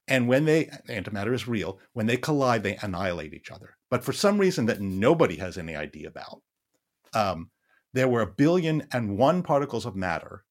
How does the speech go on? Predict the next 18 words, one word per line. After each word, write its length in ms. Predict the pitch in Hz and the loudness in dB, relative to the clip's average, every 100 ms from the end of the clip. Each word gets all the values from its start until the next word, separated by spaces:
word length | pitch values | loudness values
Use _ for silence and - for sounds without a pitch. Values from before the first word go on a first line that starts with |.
| _ _ - | _ _ -4
for 80 | 120 | -2
every 260 | 127 127 | 0 -2
billion 440 | 92 123 110 104 95 | -2 -2 0 -2 -4
particles 400 | 90 87 80 85 | -8 -8 -12 -12
of 80 | |
antimatter. 420 | 76 76 73 - - _ _ _ _ _ | -14 -14 -16 -20 -20 _ _ _ _ _
So 160 | 147 | 2
we're 280 | 139 202 220 | 4 6 6
the 120 | 202 | 8
leftovers, 800 | 190 202 214 175 95 85 - - - _ _ _ _ | 8 8 8 6 6 -4 -8 -12 -16 _ _ _ _
right? 260 | 143 175 - _ | 2 2 -6 _
With 280 | 151 151 - _ | 2 2 0 _
all 440 | 165 190 220 233 214 | 10 12 12 12 8
visible 720 | 185 170 175 180 175 170 - _ _ _ _ 120 | 6 6 6 6 6 2 -4 _ _ _ _ -4
matter 460 | 120 117 120 104 | 0 2 2 0
in 180 | 101 92 | -2 -6
the 80 | 95 | -6
universe, 680 | 95 95 - - - - | -6 -8 -10 -14 -16 -16